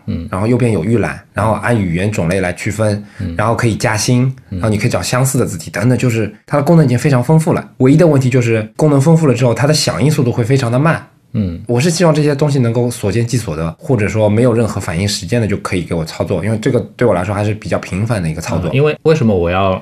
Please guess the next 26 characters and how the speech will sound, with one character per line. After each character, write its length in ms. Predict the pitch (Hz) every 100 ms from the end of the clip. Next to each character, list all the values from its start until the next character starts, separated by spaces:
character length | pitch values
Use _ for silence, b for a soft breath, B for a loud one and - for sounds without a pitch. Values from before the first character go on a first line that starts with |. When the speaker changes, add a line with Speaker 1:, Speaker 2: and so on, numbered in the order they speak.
| -
Speaker 1:
提 200 | 98 87
这 160 | 90 107
个？ 120 | 87
Speaker 2:
嗯。 80 | 98
Speaker 1:
因 80 | 117
为 140 | 110 - _
在 160 | - 127
我 140 | 95
的 100 | 82
印 160 | 101 110
象 160 | 104
当 140 | 95 92
中， 160 | 98
当 160 | 110 113
年 140 | 107
还 120 | 98 92
在 160 | 104
使 140 | 101 92
用 220 | 90 95
Windows 520 | 120 135 98 - 80
的 220 | 80 80
Photoshop 480 | 80 98 98 110 92
的 100 | 87
时 120 | -
候， 240 | - 80 80
Speaker 2:
嗯。 200 | 110 90